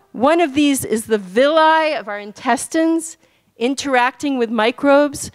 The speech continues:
and the other one is the roots of plants interacting with microbes.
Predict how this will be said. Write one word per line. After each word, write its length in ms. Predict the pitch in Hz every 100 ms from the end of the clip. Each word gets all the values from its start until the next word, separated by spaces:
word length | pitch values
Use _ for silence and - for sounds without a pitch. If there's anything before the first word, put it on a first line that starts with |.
| - _ _
and 160 | - 214
the 140 | 233
other 180 | 277 320
one 460 | 285 269 269 262 262 _ _ _
is 420 | 214 214 - - _ _ _ -
the 100 | 190
roots 500 | 196 196 214 - -
of 140 | 220
plants 640 | - 262 302 - - - -
interacting 720 | 180 - 160 151 156 175 156
with 120 | 147
microbes. 600 | 143 143 - - -